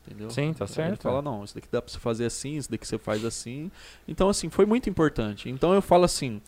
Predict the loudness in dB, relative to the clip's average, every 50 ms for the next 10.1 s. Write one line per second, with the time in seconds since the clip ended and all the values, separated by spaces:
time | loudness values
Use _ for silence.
0 | -16 -20 -20 -20 -20 -20 _ 2 6 6 8 8 6 4 4 4 2 2 4 4
1 | 6 8 8 6 6 4 4 4 6 6 6 6 6 4 0 0 2 2 2 2
2 | 0 -2 -2 -2 -2 -4 -6 -6 -4 -4 -4 -4 -6 -10 -20 -20 -20 -20 -18 -14
3 | -12 -8 2 6 6 6 6 6 4 4 4 4 2 2 0 0 2 2 0 0
4 | -4 -2 -2 -2 -2 -2 -2 -4 -4 -4 -2 -2 -2 0 0 0 -2 -2 -2 0
5 | 2 2 2 2 2 0 -2 -2 -2 -2 -2 -2 -4 -4 -4 -2 -2 -2 0 0
6 | 0 0 0 0 0 0 2 2 2 2 2 4 4 4 4 4 2 0 0 0
7 | 2 0 0 0 -2 -2 -2 -2 -4 -4 -4 -2 -2 -2 -2 -2 -2 -4 -4 -6
8 | -8 -16 -18 -18 -2 4 6 6 8 8 8 6 6 6 4 0 0 2 4 4
9 | 4 4 4 6 8 10 10 10 10 10 8 10 10 10 8 8 6 2 0 0
10 | 2 2